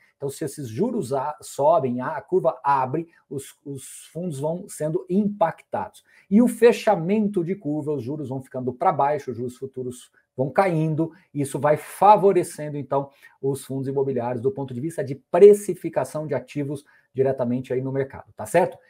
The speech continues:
Então, nada mais é uma expressão mais de mercado, né? Mas nada mais é do que isso, tentando simplificar aqui pra todos vocês.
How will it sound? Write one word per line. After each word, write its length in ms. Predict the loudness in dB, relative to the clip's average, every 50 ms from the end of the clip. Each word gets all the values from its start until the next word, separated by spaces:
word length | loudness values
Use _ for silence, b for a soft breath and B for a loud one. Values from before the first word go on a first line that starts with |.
| b b b
Então, 380 | -2 2 4 4 4 2 -4 -6
nada 260 | -2 -2 0 0 0 0
mais 200 | 0 0 2 0
é 100 | 0 0
uma 100 | 0 -4
expressão 380 | -4 -2 -4 -6 -4 -6 -6
mais 200 | -6 -4 -6 -4
de 80 | -4 -6 -4
mercado, 720 | -4 -4 -6 -6 -6 -2 0 0 0 0 0 -2 -2 -2
né? 260 | -2 -2 -4 -6 -14 _ _
Mas 240 | -8 -6 -4 -4 -2
nada 240 | -2 -2 0 0 0
mais 220 | -2 -2 -2 0
é 100 | 0 0
do 160 | 0 -2 -6
que 320 | -4 0 0 0 0 0 -4 -2
isso, 480 | 2 4 4 4 2 0 -4 -6 -6
tentando 400 | -4 -4 -6 -2 -4 -4 -4 -4
simplificar 640 | -8 -10 -12 -12 -10 -10 -12 -10 -10 -10 -8 -6 -8
aqui 220 | -8 -6 _ -10 -10
pra 240 | -6 _ 0 0 0
todos 340 | 2 -2 -2 -2 -2 -2
vocês. 540 | -2 -2 -4 -4 -6 -14 -18 _ -20 -20 -20